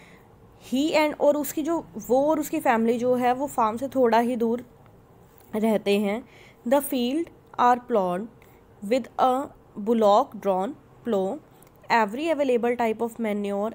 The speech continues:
and small amounts of chemical fertilizers are added to the soil।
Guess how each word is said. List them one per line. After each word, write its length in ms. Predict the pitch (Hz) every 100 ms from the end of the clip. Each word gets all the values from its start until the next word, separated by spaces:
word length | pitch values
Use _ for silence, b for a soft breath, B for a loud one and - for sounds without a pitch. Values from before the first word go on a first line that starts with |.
| -
and 380 | 214 226 - -
small 260 | 240 240 254
amounts 300 | 233 208 214
of 160 | 226 220
chemical 500 | 220 196 190 208 214
fertilizers 760 | 208 202 202 180 175 180 220 -
are 240 | 202 196
added 280 | 220 196 190 185
to 60 | 202
the 280 | 202 302 -
soil। 160 | 175